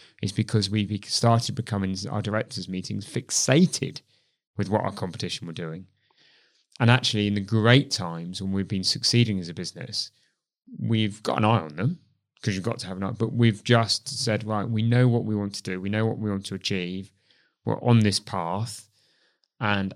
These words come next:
actually, that's what we're gonna do." And therefore, we haven't become fixated with what our competition are doing because we believe in what we're doing, and we're getting, you know, great customer feedback, and we're winning new work, and that's, that's what's important to us. And we're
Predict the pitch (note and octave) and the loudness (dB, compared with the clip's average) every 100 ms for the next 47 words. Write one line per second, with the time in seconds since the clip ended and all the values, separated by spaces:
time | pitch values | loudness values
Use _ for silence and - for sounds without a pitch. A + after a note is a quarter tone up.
0 | - B2 - - G2+ F#2+ F#2+ G2 _ _ | -2 -2 -2 -4 -4 -2 -4 -6 _ _
1 | - A#2 - B2 B2+ C3 C3+ F3 - - | -4 -2 -2 -2 2 2 2 -2 -4 -10
2 | _ _ - A2 G#2+ G#2+ G#2 - A#2+ A2+ | _ _ 0 2 2 0 -6 -4 2 2
3 | A2+ A2 G#2+ G#2+ G#2+ G#2 A2 - - B2 | 2 -2 0 0 -2 -4 -8 -14 0 2
4 | A#2 A#2 - F2+ - - - F2+ - A#2 | 2 -2 -8 -8 -8 -6 -6 -6 -10 -14
5 | F2 F2+ F2 - F#2+ - G2 - F#2 F2 | -10 -10 -10 -12 -12 -12 -12 -10 -10 -8
6 | F#2+ F#2+ - G#2 G2 G#2 G2+ G#2+ G#2+ G2 | -10 -8 -6 -6 -4 -4 -2 0 0 0
7 | G2+ G2+ G2+ _ _ _ A#2+ A#2 F#2+ E2+ | -2 -4 -6 _ _ _ 8 8 6 -2
8 | F2+ G#2 - _ _ _ _ _ _ _ | -4 -6 -12 _ _ _ _ _ _ _
9 | A2 G#2+ G2+ A2 G#2 G2+ G2 G2+ G2 G2 | 0 2 2 0 0 -2 -2 -4 -4 0
10 | G#2+ G#2+ G#2 - G2 F#2+ G2+ F#2+ G2 F#2+ | 0 -2 -4 -4 -4 -4 -4 -2 -4 -6
11 | - G2 F#2+ G2 G#2 G2 G2 F#2+ F#2+ F#2 | -6 -6 -4 -2 0 0 0 0 -2 -2
12 | F#2 - G2+ G2 F#2 _ - A2 - - | -4 -4 -4 -4 -6 _ -4 -4 -2 -4
13 | - _ _ G2+ - A2 - G#2+ G#2+ B2+ | -6 _ _ -8 -8 -6 -6 -4 -2 -2
14 | B2 A#2 F2+ G#2 G#2+ | -4 -10 -8 -2 0